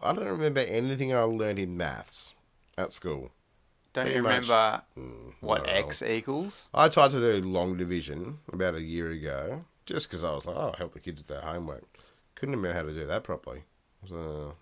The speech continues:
Speaker 1: I give up. But probably for the rest of my life, I will now, every time I say lipstick, think,
Speaker 2: <laughs>
Speaker 1: "That's got fucking fish tank, fish scales in it."
Speaker 2: Scales. There you
Speaker 1: I was
Speaker 2: go.
Speaker 1: gonna say fish tanks.
Speaker 2: Fish
Speaker 1: They don't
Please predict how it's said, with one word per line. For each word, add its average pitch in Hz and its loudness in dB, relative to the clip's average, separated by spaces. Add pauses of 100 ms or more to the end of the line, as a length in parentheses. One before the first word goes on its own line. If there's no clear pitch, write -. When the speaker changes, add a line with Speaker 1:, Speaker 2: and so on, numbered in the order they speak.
Speaker 1:
I - -12
give 73 -12
up. 71 -10 (540)
But 101 4 (360)
probably 147 0
for 143 0
the 127 2
rest 117 6
of 110 0
my 101 6
life, 95 2 (120)
I 98 2
will 95 0
now, 92 -2 (100)
every 101 -2
time 92 -2
I 92 -2
say 87 -2
lipstick, 85 -8 (720)
think, - 0
Speaker 2:
<laughs> - 0
Speaker 1:
"That's - 0
got 170 4
fucking 73 0
fish - -4
tank, - -8 (140)
fish - -8 (200)
scales 214 2
in 339 -4
it." - -
Speaker 2:
Scales. 120 4 (540)
There 117 0
you 107 2
Speaker 1:
I - 0
was 101 0
Speaker 2:
go. 107 4
Speaker 1:
gonna 107 6
say 95 2
fish 127 -2
tanks. 69 -6 (340)
Speaker 2:
Fish 143 -2
Speaker 1:
They 143 4
don't 185 6